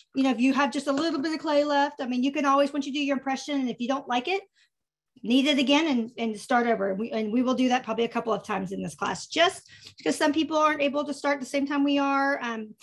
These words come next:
so I like to backtrack just to get everybody caught up. So, so far we have, um, kneaded our clay. We've rolled it into an imperfect little circle ball and then flattened it into a imperfect circle. And it looks like I'm down a little bit. So I'm gonna, I'm just gonna shift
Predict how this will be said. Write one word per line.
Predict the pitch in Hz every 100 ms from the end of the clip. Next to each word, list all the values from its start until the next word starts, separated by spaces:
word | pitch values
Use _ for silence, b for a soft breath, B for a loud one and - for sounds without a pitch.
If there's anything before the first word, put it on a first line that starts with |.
| B
so | - 254
I | 233 254
like | 254 247
to |
backtrack | 247 247 - 254 -
just | 254 254
to |
get | 247 226
everybody | 214 214 226 226 233
caught | 254 254
up. | 233 330 - _ _ _ _ _ _ _ -
So, | 277 247 233
so | 226 285 277
far | 277 269 294
we | 285 269
have, | 240 226 226 208 _ _ _ _ -
um, | 226 214 202 180 - -
kneaded | 254 277 320
our | 339
clay. | - 339 294 392 -
We've | 254 247 196
rolled | 220 226 254
it | 302
into | 262 254 277
an | 254
imperfect | 247 254 285 302 -
little | 285 294
circle | - 302 302
ball | 269 254
and | 247 240
then | 247
flattened | 262 254 240 196
it | 226
into | 202 208 202
a | 202
imperfect | 202 196 _ 196 185 226
circle. | 294 311 160 - B B -
And | 254
it |
looks | 262
like | 240 -
I'm | 214 185
down | 190 196
a |
little | 202
bit. | 175 -
So | 208
I'm | 226
gonna, | 240 185 - _ _ _ -
I'm | 277
just | 262
gonna | - -
shift | - - - -